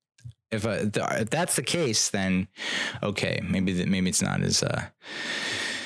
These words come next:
<sighs> the cons or the, uh, demerits are not as,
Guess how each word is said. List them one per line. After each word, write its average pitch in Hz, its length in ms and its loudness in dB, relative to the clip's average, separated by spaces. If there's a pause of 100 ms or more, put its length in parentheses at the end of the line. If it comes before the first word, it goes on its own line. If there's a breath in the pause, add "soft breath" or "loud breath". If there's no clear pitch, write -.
(520 loud breath)
<sighs> - 720 0
the - 80 0
cons 98 920 2
or 92 220 2
the, 90 260 2
uh, 90 140 2
demerits 92 760 2
are 90 100 2
not 85 220 2
as, - 380 2